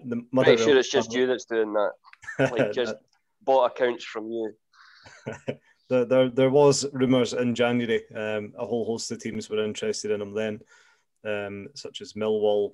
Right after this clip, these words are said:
Speaker 1: and a few others for kind of Championship and League One level in the last week. Already mentioned them. Luton have put in an offer. How did, however, it's already been rubbished. So some interesting stuff kicking about there.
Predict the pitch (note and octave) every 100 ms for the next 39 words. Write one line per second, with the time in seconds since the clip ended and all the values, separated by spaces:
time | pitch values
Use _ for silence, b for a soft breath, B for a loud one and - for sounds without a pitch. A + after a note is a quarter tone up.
0 | A2+ G#2+ G#2 A2+ G#2 G#2 G2 - - G#2+
1 | G2+ - A#2 A2 A2+ G#2+ A2 - _ _
2 | - A2 A2+ A2 A2+ A2+ B2 B2+ A#2+ -
3 | _ _ _ _ A#2+ A#2 A2 A2 - B2+
4 | C3 - - _ _ A2+ G#2+ G#2 G2+ B2
5 | C#3+ B2+ G#2+ G2+ _ - C3+ B2 C#3+ C#3
6 | B2 A2+ C3+ B2 A2+ A2 A#2 - G#2 -
7 | B2 B2 B2 A#2+ A2 A#2 A#2+ A2 G#2+ A#2+
8 | C3+ B2 A2 A2 G#2 A#2 A#2 - - -
9 | b b b b b - - G2+ G2 _
10 | - - A2+ A2 - G#2+ G2+ - F#2+ -
11 | G#2+ G#2 - G#2+ - G#2 G2 G2+ G2 G#2+
12 | G#2